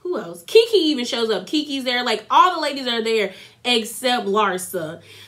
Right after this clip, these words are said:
But everyone gets to watch. Um, everyone's taking their pictures in the booth. Everyone's eating. They're all impressed with Gertie's skills. And when they're, um, doing the actual fashion show,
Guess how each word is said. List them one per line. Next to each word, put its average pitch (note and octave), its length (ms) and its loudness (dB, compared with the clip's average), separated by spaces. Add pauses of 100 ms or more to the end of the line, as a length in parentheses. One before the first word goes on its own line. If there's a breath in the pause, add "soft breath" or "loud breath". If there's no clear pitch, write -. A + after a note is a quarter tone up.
(100)
But - 100 0
everyone D#4+ 380 -2
gets C#4+ 200 -8
to C4 140 -4
watch. A3+ 640 0
Um, G#3 240 0
everyone's A#3 340 -4
taking G#3 240 -2
their F3+ 120 -4
pictures B3 500 -6
in G3+ 220 -4
the F#3 80 -4
booth. A#3+ 500 -6
Everyone's G3 400 -2
eating. A#3 480 -6
They're G3 160 -2
all G#3+ 220 0
impressed A3+ 420 -4
with F#3+ 160 -2
Gertie's F#3+ 400 -4
skills. B3+ 480 -4 (460 loud breath)
And A3 240 6
when A3+ 260 4
they're, G#3 440 2
um, G3 340 -2
doing A#3 240 -4
the A3 100 2
actual G#3 240 -2
fashion B3 480 -4
show, A#3 460 -4